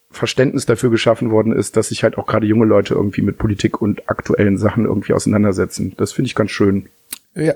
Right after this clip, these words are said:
Speaker 2: es ist, es, generell habe ich mich gestern auch schon darüber unterhalten. Momentan, es, es fühlt sich,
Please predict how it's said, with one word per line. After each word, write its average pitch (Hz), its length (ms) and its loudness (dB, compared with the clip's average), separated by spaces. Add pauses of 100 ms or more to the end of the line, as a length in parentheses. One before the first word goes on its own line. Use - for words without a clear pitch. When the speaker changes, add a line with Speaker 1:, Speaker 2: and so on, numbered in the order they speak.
Speaker 2:
es 143 140 0
ist, 147 160 -4
es, - 240 -4
generell 175 440 0
habe 160 120 0
ich 151 80 -2
mich 147 140 0
gestern 160 240 0
auch 165 100 0
schon 139 180 0
darüber 123 320 2
unterhalten. 127 460 0
Momentan, 165 540 0
es, - 120 -6
es - 200 -8
fühlt - 360 -4
sich, - 320 -6